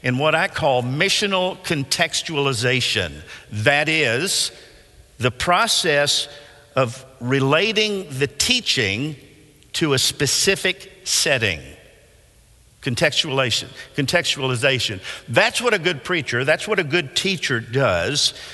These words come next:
A good teacher is able not only to exegete the scripture, to interpret the scripture, but also to interpret the culture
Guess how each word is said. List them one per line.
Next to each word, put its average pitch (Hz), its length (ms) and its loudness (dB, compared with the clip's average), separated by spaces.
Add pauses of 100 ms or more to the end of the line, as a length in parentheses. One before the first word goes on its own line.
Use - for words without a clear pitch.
(160)
A 120 80 -4
good 233 340 -2
teacher 151 460 0
is 147 340 -2
able 156 360 0
not 131 220 -2
only 190 260 0
to 147 180 -4
exegete 139 920 -2
the 120 100 -4
scripture, 135 720 -2 (560)
to 127 100 -6
interpret 139 380 0
the 117 80 -4
scripture, 110 560 -2 (840)
but 135 140 -2
also 196 480 2
to 180 280 -2
interpret 185 680 -2 (460)
the 131 140 0
culture 127 960 0